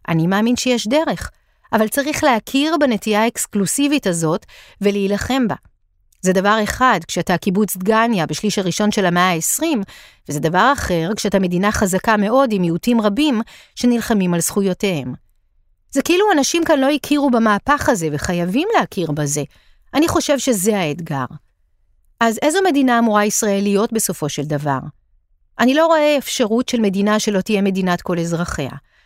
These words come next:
אבל אני גם חושב שהמדינה צריכה להכיר בזכות של היהודים להיות כאן, אם כי לא אקסקלוסיבית. כל מאמץ למחוק את הזכות או את הזיקה של יהודים למקום הזה, צריך לשלול אותו.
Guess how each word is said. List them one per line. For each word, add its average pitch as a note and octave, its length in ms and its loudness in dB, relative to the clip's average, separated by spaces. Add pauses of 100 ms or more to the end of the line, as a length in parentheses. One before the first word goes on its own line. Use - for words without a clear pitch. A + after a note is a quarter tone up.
(180)
אבל F#3+ 140 2
אני G3 140 0
גם G3 140 0
חושב B3+ 300 -2
שהמדינה G#3+ 520 0
צריכה G#3 260 -2
להכיר G3+ 560 0
בזכות F#3 360 -2
של G#3 160 -2
היהודים F#3 480 0
להיות F3+ 320 -2
כאן, F3 260 0 (460)
אם A#3+ 180 4
כי A#3+ 140 -2
לא F3+ 140 0
אקסקלוסיבית. G3 880 -4 (360)
כל A#3 180 0
מאמץ C4 380 2
למחוק A#3+ 380 0
את C4 100 -2
הזכות A#3+ 460 0
או G#3+ 160 0
את A#3 100 -2
הזיקה A3+ 340 0
של A#3 180 0
יהודים G3+ 380 2
למקום G#3+ 420 0
הזה, E3+ 320 -2 (420)
צריך A#3 320 0
לשלול G3 380 0
אותו. - 220 -8